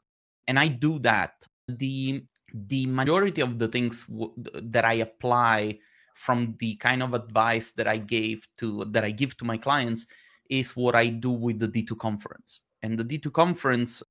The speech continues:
you know, the last edition that we had was close to five hundred and sixty-five people. This is a B two C conference, so people have to pay a ticket to,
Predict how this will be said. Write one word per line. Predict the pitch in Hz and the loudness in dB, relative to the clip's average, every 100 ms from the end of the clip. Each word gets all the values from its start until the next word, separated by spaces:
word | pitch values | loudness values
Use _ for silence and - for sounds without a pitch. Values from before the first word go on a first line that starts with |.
| _ _ _ - | _ _ _ -2
you | 120 | 2
know, | 107 107 | 2 2
the | 110 | 4
last | 120 143 143 - _ _ _ - | 6 6 4 -4 _ _ _ -6
edition | 117 113 135 - 131 | -4 0 0 0 2
that | 120 | 0
we | 110 113 | 0 -2
had | 113 143 120 113 104 - | 2 4 4 2 -2 -14
was | 120 113 117 110 - _ _ _ _ _ | -6 0 2 0 -2 _ _ _ _ _
close | - 151 147 - | 0 0 0 -6
to | 139 131 | -4 -4
five | 123 - 123 127 | -4 -2 0 2
hundred | 131 131 127 123 117 | 2 0 -2 -2 -2
and | 117 113 | -4 -6
sixty-five | - - - - - 127 _ - - _ _ 120 117 - _ _ 117 117 113 110 113 110 - _ _ _ | -12 -20 -20 -18 -14 -14 _ -20 -20 _ _ -10 -10 -14 _ _ -14 -10 -8 -2 -2 -2 -10 _ _ _
people. | 151 131 98 - _ - - _ - | -2 0 -2 -6 _ -20 -20 _ -14
This | 127 147 143 | 0 0 2
is | 143 | 0
a | 135 | 0
B | 123 113 151 | 0 0 -2
two | 131 135 | 0 -4
C | - 143 | -2 -6
conference, | - 143 147 110 110 - | -2 0 0 -2 -4 -4
so | 104 | -4
people | 123 117 117 | -2 2 2
have | 113 - | 2 -4
to | 117 | -12
pay | - 117 117 113 | -2 2 2 2
a | |
ticket | 113 - - - - | -2 -4 -4 -4 -4
to, | 120 107 | -4 -4